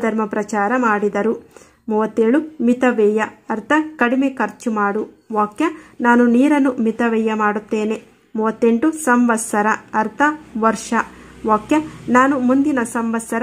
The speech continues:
ಅಮೆರಿಕಾಗೆ ಹೋಗುತ್ತೇನೆ. ಮೂವತ್ತೊಂಬತ್ತನೇ ಪದ ನಿಸರ್ಗ, ಅರ್ಥ ಪ್ರಕೃತಿ. ವಾಕ್ಯ, ಗಿಡ, ಮರ, ಕಲ್ಲು, ಮಣ್ಣು, ಗುಡ್ಡ, ಬೆಟ್ಟಗಳಿಂದ ಕೂಡಿರುವುದೇ ಪ್ರಕೃತಿ. ವಾರಿಣಿ, ಅರ್ಥ ಸಮುದ್ರ. ವಾರಿಣಿಯ ನೀರು ಉಪ್ಪಿನಿಂದ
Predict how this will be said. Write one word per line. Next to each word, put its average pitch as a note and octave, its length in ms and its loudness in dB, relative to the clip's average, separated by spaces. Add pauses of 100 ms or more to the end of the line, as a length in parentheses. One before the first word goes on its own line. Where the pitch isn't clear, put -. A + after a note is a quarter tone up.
(120)
ಅಮೆರಿಕಾಗೆ A3 720 -2
ಹೋಗುತ್ತೇನೆ. G#3+ 1000 -6 (320)
ಮೂವತ್ತೊಂಬತ್ತನೇ A3 680 0
ಪದ A#3 260 -4
ನಿಸರ್ಗ, A#3 540 -2 (220)
ಅರ್ಥ G#3+ 360 -4
ಪ್ರಕೃತಿ. G#3+ 680 -6 (680)
ವಾಕ್ಯ, A3+ 380 0 (360)
ಗಿಡ, B3+ 200 4 (100)
ಮರ, B3+ 240 4 (120)
ಕಲ್ಲು, A#3+ 480 2
ಮಣ್ಣು, A3 420 2
ಗುಡ್ಡ, G#3 320 -4 (160)
ಬೆಟ್ಟಗಳಿಂದ G#3+ 680 -2
ಕೂಡಿರುವುದೇ G#3 600 0
ಪ್ರಕೃತಿ. G3+ 840 -6 (340)
ವಾರಿಣಿ, A#3 760 2
ಅರ್ಥ G#3+ 260 -6
ಸಮುದ್ರ. G#3+ 500 -6 (500)
ವಾರಿಣಿಯ C#4+ 520 2 (220)
ನೀರು A#3+ 720 0
ಉಪ್ಪಿನಿಂದ B3 520 -2